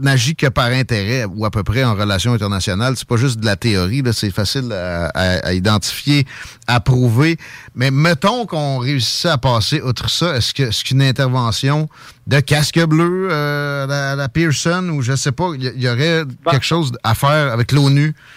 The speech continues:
Speaker 1: pour rapidement,
Speaker 2: com-,
Speaker 1: euh, empêcher
Speaker 2: comme,
Speaker 1: que ça
Speaker 2: comme
Speaker 1: dégénère
Speaker 2: d'hab-,
Speaker 1: trop ?
Speaker 2: comme, comme, comme d'habitude, je pense que, euh, c'est toujours, euh, aux deux parties en conflit de décider que c'est une bonne chose d'avoir un cessez-le-feu, de faire monitorer le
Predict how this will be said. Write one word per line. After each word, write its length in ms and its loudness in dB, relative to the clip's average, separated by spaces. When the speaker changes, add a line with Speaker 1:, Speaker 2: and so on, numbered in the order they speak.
Speaker 1:
pour 200 -6
rapidement, 560 0
Speaker 2:
com-, 380 -2
Speaker 1:
euh, 40 -4
empêcher 360 0
Speaker 2:
comme, 20 4
Speaker 1:
que 60 0
ça 80 -2
Speaker 2:
comme 100 2
Speaker 1:
dégénère 180 -4
Speaker 2:
d'hab-, 100 2
Speaker 1:
trop ? 100 -10
Speaker 2:
comme, 160 2
comme, 80 -16
comme 200 0
d'habitude, 480 0
je 100 0
pense 340 0
que, 100 -2
euh, 300 2
c'est 160 -8
toujours, 460 0
euh, 240 0
aux 100 -2
deux 160 -2
parties 420 -2
en 120 -6
conflit 420 -4
de 80 2
décider 460 0
que 180 -4
c'est 100 0
une 60 -4
bonne 180 -8
chose 220 -2
d'avoir 320 2
un 140 -2
cessez-le-feu, 500 0
de 160 -4
faire 160 2
monitorer 540 -6
le 100 -8